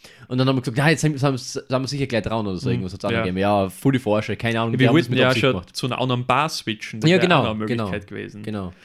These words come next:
Speaker 1: Ja, der, das haben sie mit Absicht gemacht.
Speaker 2: Es
Speaker 1: Ganz,
Speaker 2: ist
Speaker 1: ganz
Speaker 2: bitter,
Speaker 1: klar.
Speaker 2: ja. Es ist echt bitter.
Speaker 1: Jetzt wissen wir aber, welche Bar man nicht mehr ansteuern
Speaker 2: Na,
Speaker 1: müssen,
Speaker 2: na,
Speaker 1: dazu.
Speaker 2: es, aber was, was mir auf jeden Fall auffällt, ist,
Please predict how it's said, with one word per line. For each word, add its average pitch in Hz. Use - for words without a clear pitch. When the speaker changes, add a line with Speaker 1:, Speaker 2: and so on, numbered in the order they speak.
Speaker 1:
Ja, 95
der, 110
das -
haben 160
sie -
mit 117
Absicht 110
gemacht. 85
Speaker 2:
Es 123
Speaker 1:
Ganz, 104
Speaker 2:
ist 113
Speaker 1:
ganz 110
Speaker 2:
bitter, 120
Speaker 1:
klar. 117
Speaker 2:
ja. -
Es 127
ist 139
echt -
bitter. -
Speaker 1:
Jetzt 101
wissen 123
wir 127
aber, 120
welche 120
Bar 117
man 120
nicht 107
mehr 107
ansteuern 85
Speaker 2:
Na, 85
Speaker 1:
müssen, 135
Speaker 2:
na, 120
Speaker 1:
dazu. 82
Speaker 2:
es, 147
aber 147
was, 185
was 156
mir 175
auf 156
jeden 185
Fall -
auffällt, 165
ist, 135